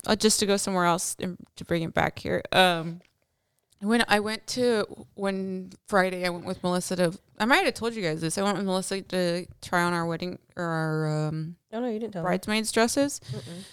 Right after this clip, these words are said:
Speaker 1: So she picked me up, uh, probably around noon. You went, you're the one that shook it extra. But,
Speaker 2: <laughs>
Speaker 1: um, so she picked me up pr-, probably around noon, and all we did was go try.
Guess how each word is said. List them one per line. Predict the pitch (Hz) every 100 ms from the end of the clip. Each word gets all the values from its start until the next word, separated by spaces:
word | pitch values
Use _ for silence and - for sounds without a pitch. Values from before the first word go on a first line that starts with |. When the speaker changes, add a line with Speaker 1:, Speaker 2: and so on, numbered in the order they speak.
| -
Speaker 1:
So | 240
she | 247
picked | - 330 -
me | 277
up, | 262 247
uh, | 220 - _
probably | 226 226 233 214
around | 196 180 170 165
noon. | 160 180 202 220 - - _ - - _ _ - - _
You | 175 214
went, | 214 214
you're | 180 196
the | 202
one | 202 190
that | -
shook | - 180 180
it |
extra. | 175 180 - 170 170 - - - -
But, | 233 226 208
Speaker 2:
<laughs> |
Speaker 1:
um, | 220 190 185
so | - 262
she | 240
picked | 294 -
me | 302
up | 285
pr-, | 262
probably | - 240 233
around | 254 247 254 226
noon, | 185 170 170 190 -
and | 220
all | 233 269
we | 302
did | 254 214 226
was | 208 175 175 - - - _ -
go | 165 180
try. | - 180